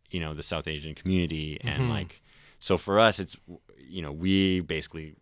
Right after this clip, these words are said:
Speaker 1: are trying to put together artists and trying to put together, uh, you know, b-, community group, like, just people who know what they're talking about.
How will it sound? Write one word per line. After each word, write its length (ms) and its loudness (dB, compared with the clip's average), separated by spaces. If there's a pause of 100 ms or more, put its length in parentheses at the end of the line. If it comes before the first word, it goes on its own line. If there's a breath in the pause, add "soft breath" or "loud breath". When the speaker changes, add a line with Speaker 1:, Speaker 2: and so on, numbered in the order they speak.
(180)
Speaker 1:
are 120 -6
trying 360 -4
to 120 -12
put 120 -10
together 340 -6
artists 460 6
and 140 -4
trying 240 -6
to 60 -16
put 160 -12
together, 440 -8 (680 soft breath)
uh, 520 0 (360)
you 300 -14
know, 140 -8 (600)
b-, 140 -12
community 380 6
group, 280 6
like, 160 0
just 160 -2
people 240 8
who 360 6
know 360 0
what 200 -4
they're 100 -2
talking 360 -4
about. 260 -14